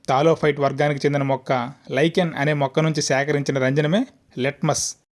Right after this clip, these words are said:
దీనిని ఒక ద్రావణం ఆమ్లమా క్షారమా తెలుసుకోవడానికి సూచికగా కూడా ఉపయోగించవచ్చు. ఐదవది, తటస్థ ద్రావణంలో దీని యొక్క రంగు ముదురు ఊదా రంగు.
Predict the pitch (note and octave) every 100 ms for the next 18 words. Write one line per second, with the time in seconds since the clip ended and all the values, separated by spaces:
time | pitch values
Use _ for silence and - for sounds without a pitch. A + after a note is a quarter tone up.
0 | _ - C3+ E3+ F#3 E3 D3 C3+ C3+ D3+
1 | D#3 - C3+ D#3 D#3 D#3 - D3 D3 C#3+
2 | C#3 C#3+ - C#3 C3+ - D#3 D#3 D3+ C#3+
3 | C#3+ B3 - _ C#3 D3 C#3+ C#3 C3+ B2+
4 | C3 - _ _ _ - - C3+ C#3+ C#3+
5 | F#3+ - _ _ _ - E3 G3+ - G3+
6 | D#3 C3+ D3+ D3 C3+ B2 D#3+ _ C#3 C#3+
7 | E3+ E3 - C#3 C#3 D3 C#3 G#3+ _ _
8 | - D3+ D#3 G#3 E3 C#3+ D3+ C#3+ B2+ B2